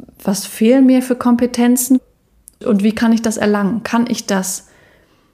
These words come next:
Ist mein Arbeitgeber offen genug, mir da eine ausführliche Wiedereingliederung, Wiedereinarbeitung, sonst was zu ermöglichen?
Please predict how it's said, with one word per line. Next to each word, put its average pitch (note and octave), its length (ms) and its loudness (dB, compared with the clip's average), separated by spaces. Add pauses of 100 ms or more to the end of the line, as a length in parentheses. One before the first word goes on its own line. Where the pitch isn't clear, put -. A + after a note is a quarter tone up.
(220)
Ist B3 200 0
mein A3 180 0
Arbeitgeber G#3+ 540 0
offen G#3+ 260 2
genug, G#3 460 2
mir G3+ 160 2
da F#3+ 240 0
eine F#3+ 400 -2
ausführliche G3+ 1040 0
Wiedereingliederung, G#3 1300 0
Wiedereinarbeitung, G3+ 960 -2
sonst A3+ 260 -2
was A3 160 -4
zu - 80 -4
ermöglichen? A#3 760 0